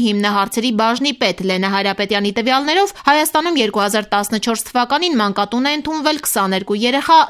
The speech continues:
Դաունի համախտանիշով։ Այս երեխաների խնամքը շատ չի տարբերվում հաշմանդամություն ունեցող այլ երեխաների խնամքից։ Իսկ նրանց խնամքի համար ըստ նրա Հայաստանում կան բոլոր անհրաժեշտ պայմանները։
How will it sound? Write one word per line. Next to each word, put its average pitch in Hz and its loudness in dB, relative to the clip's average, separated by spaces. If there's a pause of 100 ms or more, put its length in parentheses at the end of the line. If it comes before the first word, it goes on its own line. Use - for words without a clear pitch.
(140)
Դաունի 202 0
համախտանիշով։ 269 -2 (160)
Այս 247 0
երեխաների 240 0
խնամքը 339 0
շատ 320 0
չի 320 2
տարբերվում 190 -2
հաշմանդամություն 214 0
ունեցող 294 0 (120)
այլ 311 2
երեխաների 185 -2
խնամքից։ 185 -2
Իսկ 294 0
նրանց 403 2
խնամքի 339 -2
համար 339 2
ըստ 370 -4
նրա 392 2
Հայաստանում 240 0
կան 302 0
բոլոր 214 2
անհրաժեշտ 185 0
պայմանները։ 254 0